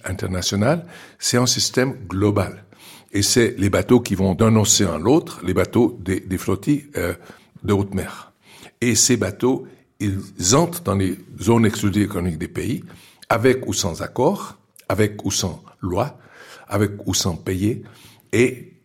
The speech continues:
ils pêchent, euh, ils rabordent les ressources mondiales, ils rabordent les ressources de chaque pays, et un pays qui ne laisserait pas, euh, la pêche, euh, qui participe pas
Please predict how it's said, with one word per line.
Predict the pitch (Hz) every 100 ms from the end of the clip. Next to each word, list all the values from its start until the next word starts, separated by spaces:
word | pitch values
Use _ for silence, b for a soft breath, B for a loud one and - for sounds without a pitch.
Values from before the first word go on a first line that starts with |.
| -
ils | 101 101
pêchent, | 98 120 - - b b b _ _ _ _ _
euh, | 95 92 - - _ _ _ _ _
ils | -
rabordent | 101 117 131 143
les | 104 95
ressources | 98 - 135 - - b b b b b _
mondiales, | - 95 98 104 135 170 110 -
ils |
rabordent | 90 98 110 101 101
les | 104
ressources | 101 104 101 113
de | 104
chaque | - 143
pays, | - 98 120 - B B B -
et | 123 123
un | 127
pays | 135 165 170
qui | -
ne | 101 104
laisserait | 135 - 127
pas, | - 120 104 - - _ _ -
euh, | 95 90 -
la | 101 101
pêche, | 123 110 - - _ b b b _
euh, | 92 92 90 - - _ _ -
qui | 104
participe | 104 - - 113 104
pas | 98 101 147